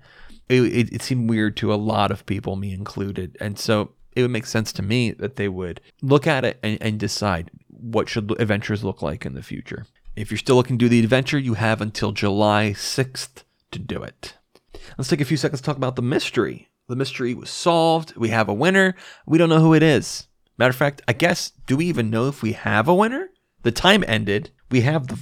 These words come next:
well, I guess if we have the voyage and the winner is the person who completes the voyage first, if I remember correctly. So I guess we have a winner. We don't know who. They're not releasing it. I don't know what's taking them so long to confirm who the winner is.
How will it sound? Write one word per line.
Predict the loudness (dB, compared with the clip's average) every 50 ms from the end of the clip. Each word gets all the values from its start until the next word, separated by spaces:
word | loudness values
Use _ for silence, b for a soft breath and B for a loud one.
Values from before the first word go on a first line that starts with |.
| -6 -2
well, | 2 4 6
I | 6
guess | 6 4 2 0
if | 0 -2 0
we | 0
have | 2 2 2 2 2
the | 0 -2
voyage | -2 0 0 2 2 2 0 -2 -4 -8 -8
and | -6 -4 -2 -2
the | -2
winner | -2 0 0 0 -2
is | -2
the | -4 -2
person | 0 0 0 0 -2 -6
who | -8
completes | -8 -10 -8 -6 -4 -4 -4 -6
the | -8 -6
voyage | -4 -4 -4 -4 -6
first, | -4 0 2 2 2 0 -2 -8 -18 -18 -12 -10
if | -8 -6 -4
I |
remember | -4 -4 -4 -4 -6
correctly. | -4 -4 -4 -4 -4 -6 -10 -10 B B B B B B B
So | -2
I |
guess | 0 0
we | -2 -2
have | 0 2 2 2
a | 2 2
winner. | 2 2 0 0 0 -2 -6 B B B B B B
We | B 2
don't | 2 4 4
know | 4 2 2
who. | 2 0 0 -2 -2 -4 -6 -4
They're | -2 0
not | 2 2 4 4
releasing | 2 2 0 0 -4 -4 -4 -2
it. | -2 -2 0
I | 2 2
don't | 2 4
know | 4
what's | 2 2 2
taking | 0 -2 -2 0 0
them | -2 -2 -2
so | -2 -2 0
long | 0 0 0 -2 -4
to | -6 -8
confirm | -8 -8 -8 -8 -6 -4 -2 -2 -2 -2
who | -2 -2
the | -2 -4
winner | -4 -4 -4 -4 -4 -4 -2
is. | -2 -2 -4 -6 -10